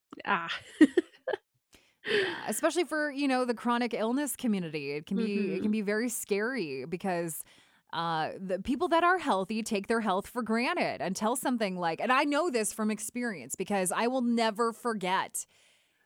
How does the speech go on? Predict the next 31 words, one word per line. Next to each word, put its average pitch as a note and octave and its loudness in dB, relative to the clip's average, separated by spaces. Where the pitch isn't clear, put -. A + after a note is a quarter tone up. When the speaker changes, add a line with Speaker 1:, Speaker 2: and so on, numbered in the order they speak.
Speaker 2:
the G3+ 0
feeling A3+ 0
of F3+ -4
when F#3 -2
I G3+ -2
found F3+ -4
out F3 -2
that F#3 -4
I F3+ 0
had F3 -2
cancer F3+ -6
and E3+ -6
how E3+ -2
I, E3 -4
I F3+ -6
knew F#3+ 2
for F3+ -4
a D#3+ -6
fact F3+ -2
that E3 -8
I D#3 -4
took F3 -8
my E3+ -4
health E3+ -4
for D#3+ -8
granted D#3+ -4
up D#3 -4
until D#3 -6
that C#3+ -2
exact C#3+ -6
moment. C#3 -10